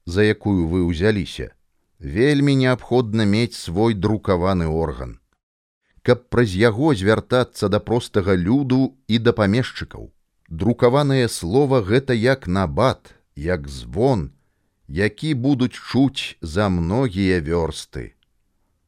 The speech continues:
Будзе ў нас газета, свая газета на роднай мове. Думаем пра такое. Дзякуй, што падтрымліваеце нас. Падтрымліваем».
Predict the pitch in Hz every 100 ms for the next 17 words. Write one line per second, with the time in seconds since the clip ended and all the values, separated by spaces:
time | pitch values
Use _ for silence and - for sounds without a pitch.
0 | _ - 67 110 139 95 87 80 71 67
1 | 67 58 60 - 52 - _ _ _ _
2 | - - 104 120 131 123 73 - _ 73
3 | 69 85 76 107 117 76 73 82 117 90
4 | 82 78 71 78 65 - _ _ _ _
5 | _ _ _ _ _ 101 185 180 127 101
6 | 85 85 82 - 78 60 - _ _ _
7 | _ _ - 85 143 156 107 92 - -
8 | 90 85 - - 87 95 82 76 73 67
9 | 69 60 60 - - _ _ _ _ _
10 | - 135 - 156 139 107 123 101 57